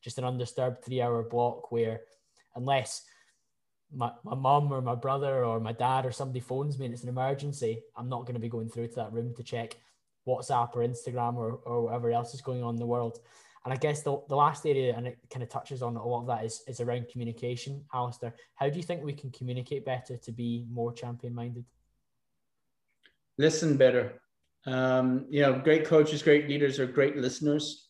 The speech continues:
Speaker 2: So I think listening more, we learn more. You know, when we're talking, we're just, we're just telling things we already know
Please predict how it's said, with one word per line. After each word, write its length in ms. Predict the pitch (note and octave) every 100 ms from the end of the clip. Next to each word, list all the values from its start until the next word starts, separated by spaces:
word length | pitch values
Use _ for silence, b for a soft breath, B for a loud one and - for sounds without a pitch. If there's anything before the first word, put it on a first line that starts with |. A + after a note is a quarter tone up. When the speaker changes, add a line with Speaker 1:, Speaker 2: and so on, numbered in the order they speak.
| -
Speaker 2:
So 560 | - C#3+ C3 B2+ B2+ B B B -
I 100 | D3
think 180 | E3
listening 380 | D#3 E3+ F3+ D#3+
more, 200 | D3+ D3
we 120 | C#3
learn 300 | C3 C#3 C3+
more. 320 | B2 A2+ G#2+ -
You 60 | C3
know, 100 | C3
when 120 | E3
we're 100 | F#3
talking, 440 | - F3 E3 D#3
we're 140 | C#3+ C3+
just, 360 | C#3+ - -
we're 80 | C3+
just 200 | C3+ C#3+
telling 340 | D3 C#3 - - - -
things 220 | D3+ C#3+
we 100 | C#3
already 300 | C3 C3 B2+
know 500 | B2 D3+ B2 A#2 -